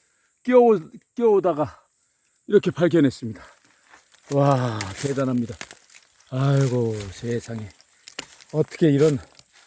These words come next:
이런 일이. 사구심 봤습니다. 사구심.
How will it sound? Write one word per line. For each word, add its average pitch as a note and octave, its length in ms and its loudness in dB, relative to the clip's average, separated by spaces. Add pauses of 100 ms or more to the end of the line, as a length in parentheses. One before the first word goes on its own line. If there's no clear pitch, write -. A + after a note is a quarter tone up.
(340)
이런 E3+ 340 -2
일이. B2 220 -2 (2000)
사구심 D#3 680 -2
봤습니다. A2+ 400 -10
사구심. A#2+ 560 -10